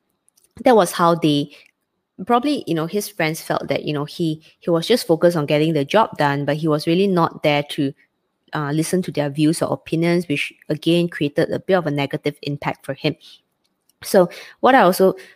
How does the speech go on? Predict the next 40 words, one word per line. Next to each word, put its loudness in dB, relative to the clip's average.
focused 0
on -2
working -2
with -4
him -6
was, -6
like, -4
how 0
to, -4
uh, -6
some -2
of, -2
like, -2
some -2
of 0
the -2
practical 0
things 2
that -2
he -4
can -4
do 0
to -2
build 2
that 0
kind -2
of -4
connection -6
as -6
a -4
thinker. -6
Because 2
personally, 4
my 4
own 2
personality, 0
I'm -2
also -2
a 0
thinker. -4